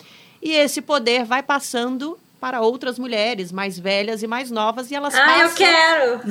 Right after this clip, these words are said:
Speaker 1: Maravilhoso, professor! Elas passam a não...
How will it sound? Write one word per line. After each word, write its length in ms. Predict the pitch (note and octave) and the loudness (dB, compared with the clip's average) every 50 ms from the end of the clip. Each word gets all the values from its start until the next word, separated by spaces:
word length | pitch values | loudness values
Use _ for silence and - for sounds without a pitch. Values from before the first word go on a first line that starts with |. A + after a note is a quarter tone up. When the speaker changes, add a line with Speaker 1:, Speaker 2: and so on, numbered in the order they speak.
| G#3+ | 4
Speaker 1:
Maravilhoso, 1300 | A3+ A#3+ B3 B3 B3+ B3+ C4 C4 B3+ B3+ C4 C4 G#3+ A#3+ C4 A#3+ B3+ B3+ B3+ C4 C4 C4+ C4 A3 C4 B3+ | 8 8 10 10 10 10 10 10 8 8 8 6 6 4 2 4 6 8 8 8 8 8 8 6 4 4
professor! 480 | C4 C4 C4 C4 C4 A#3+ - C#4 B3 - - - - - | 4 2 4 4 4 4 4 4 2 2 0 -4 -6 -4
Elas 400 | - - C#4+ D#4+ E4+ E4+ E4 E4+ | -2 2 4 4 6 4 4 2
passam 500 | - - E4 D#4 E4+ E4 - F4+ E4 D#4+ E4 | 2 2 4 4 4 4 2 2 2 4 6
a 120 | E4+ E4+ | 6 6
não... 260 | D4+ D#4 D#4+ E4 E4 | 4 4 4 2 2